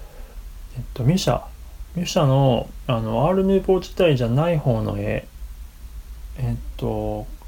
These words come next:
人生後半の絵とかはもうめっちゃそんな感じしますよね。まあ、アールヌーボーの時代の絵ってのがかなり有名ですけど、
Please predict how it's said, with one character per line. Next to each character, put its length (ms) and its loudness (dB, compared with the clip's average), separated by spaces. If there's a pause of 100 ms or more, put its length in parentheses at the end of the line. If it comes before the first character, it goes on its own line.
人 180 -4
生 160 0
後 240 2
半 320 4
の 200 6
絵 100 4
と 120 2
か 140 -2
は 200 0
も 160 -2
う 40 -2
め 120 -2
っ 60 -6
ち 120 -4
ゃ 40 4
そ 160 2
ん 60 6
な 120 4
感 180 4
じ 80 4
し 120 0
ま 120 6
す 100 -6
よ 80 -8
ね。 220 -8 (1000)
ま 200 0 (220)
あ、 80 0
ア 40 2
ー 40 0
ル 60 4
ヌ 120 6
ー 40 4
ボ 140 6
ー 40 6
の 220 0 (680)
時 140 -8
代 180 0
の 180 0
絵 60 2
っ 20 -6
て 320 -8
の 200 -4
が 60 -6
か 180 -2
な 100 0
り 100 -2
有 140 0
名 180 0
で 80 -2
す 120 -10
け 80 -10
ど、 240 -8